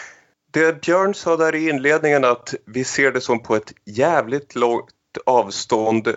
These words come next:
Det här är så små myror. De, eh,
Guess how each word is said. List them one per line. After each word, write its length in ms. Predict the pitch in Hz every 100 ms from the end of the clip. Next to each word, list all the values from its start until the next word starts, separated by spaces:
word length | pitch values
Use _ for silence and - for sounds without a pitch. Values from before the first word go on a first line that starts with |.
| -
Det 80 | 120
här 180 | 117 117
är 60 |
så 340 | 113 - 143 139
små 720 | - - - 131 131 131 120 - _ -
myror. 640 | 127 117 104 104 104 104 - - _ _ _ _ _
De, 320 | 123 117 117
eh, 140 | 113